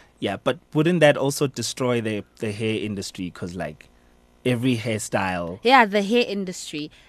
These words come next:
Speaker 2: The nail, I think
Speaker 1: Oh, I see where you're going. I
Speaker 2: Yeah.
Speaker 1: see where you're going.
Speaker 2: It,
Speaker 1: Go ahead.
Speaker 2: it gets different, but
Speaker 1: Mm-hmm.
Speaker 2: again, a client comes to you and they,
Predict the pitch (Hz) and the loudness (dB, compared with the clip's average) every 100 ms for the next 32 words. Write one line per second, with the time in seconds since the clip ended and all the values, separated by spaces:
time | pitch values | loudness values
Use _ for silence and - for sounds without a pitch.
0 | _ _ 175 175 185 190 220 311 370 349 | _ _ -16 -8 -6 -2 0 0 -2 -4
1 | 339 - 269 285 359 339 294 - - - | -6 -2 0 0 2 0 0 -6 -20 -20
2 | - _ - - 170 196 202 185 160 135 | -20 _ -16 2 8 10 10 8 8 4
3 | 123 - 143 127 113 104 101 95 185 220 | 2 0 2 2 0 -2 -4 -2 0 2
4 | 208 - 175 131 120 107 107 92 233 117 | 2 0 2 2 2 0 -4 -2 0 0
5 | 113 90 240 226 320 370 - 220 240 - | -2 -2 -2 0 -2 -2 -4 -2 0 0
6 | 220 269 - - _ _ 226 220 220 - | -2 0 -4 -10 _ _ 2 2 2 2
7 | 220 214 220 - - 226 - 254 233 254 | 0 0 -2 -6 -4 -4 -4 -4 -2 -2
8 | - 226 220 - 226 202 190 190 185 190 | -2 -4 -4 -4 -4 -2 -2 -2 -2 -2
9 | 180 180 170 | -2 -2 -4